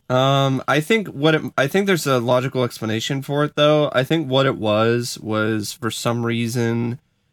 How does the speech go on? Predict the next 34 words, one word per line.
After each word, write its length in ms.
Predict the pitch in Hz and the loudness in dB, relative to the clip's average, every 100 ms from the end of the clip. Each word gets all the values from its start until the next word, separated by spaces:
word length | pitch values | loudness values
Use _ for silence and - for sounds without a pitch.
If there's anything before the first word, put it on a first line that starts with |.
| _ | _
the 140 | - 104 | -2 -2
people 420 | - 120 127 123 | -2 -2 0 0
who 120 | 123 | 0
decided 580 | 113 - 104 104 107 113 | -2 -2 0 0 0 -2
to 540 | - - 101 101 98 95 _ _ _ _ _ _ _ _ _ _ _ - | -6 -4 -4 -2 -4 -8 _ _ _ _ _ _ _ _ _ _ _ -4
set 360 | - 151 131 | 0 0 0
these 300 | 135 120 104 | 0 0 2
up 300 | 104 110 127 _ _ _ _ _ _ _ _ - | 2 2 0 _ _ _ _ _ _ _ _ -4
decided 280 | 131 156 160 | 0 2 4
it 40 | |
was 140 | 143 | 2
a 60 | 127 | 0
bright 360 | 113 120 123 131 | 2 2 2 4
idea 680 | 123 110 113 113 120 123 | 2 2 2 4 4 2
to 420 | - 123 113 110 110 | 0 -2 -2 -2 0
have 240 | 117 110 | 0 0
these 320 | 117 113 104 | -2 -2 -4
fairly 520 | - 131 123 131 127 | -4 0 0 2 2
heavy 340 | 117 113 117 117 | 2 0 0 -4
plastic 840 | - 113 110 120 - 113 110 - - | -2 0 0 0 -2 -2 -2 -8 -10
chalk 340 | - 104 110 - | -4 -2 -2 -4
or, 240 | - 107 101 | -4 -4 -4
or 200 | 104 104 | -4 -4
chalkboard 720 | 98 110 107 - 131 131 131 | -2 0 -2 0 0 0 0
sort 240 | - 135 135 | -2 -2 -2
of 80 | 131 | -2
things 580 | 139 143 143 147 - - _ _ _ _ | -2 -2 -4 -6 -10 -14 _ _ _ _
and 500 | 117 117 117 117 107 | 0 2 2 0 -2
hang 260 | 139 151 165 | 0 2 4
them 180 | 151 135 | 4 2
up 180 | 139 117 | 0 -2
on 240 | 98 123 | -2 0
a 100 | 110 | -2
hook 440 | 123 135 131 - | 0 2 2 0